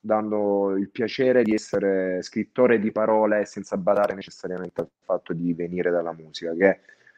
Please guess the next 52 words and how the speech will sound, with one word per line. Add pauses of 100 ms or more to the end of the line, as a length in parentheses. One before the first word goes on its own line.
tra
l'altro
vengo,
eh,
sono
alla
pubblicazione
del
secondo
romanzo
con
una
casa
editrice
che (260)
io
adoro,
che
è
Einaudi, (380)
e
che
per
me,
come
per
tutta
Italia,
che
per
tutto
il
mondo,
è (140)
una
rispe-,
è,
è, (120)
è
da
venerare
per
quello
che
ha
fatto
con
la
letteratura
e
la
narrativa.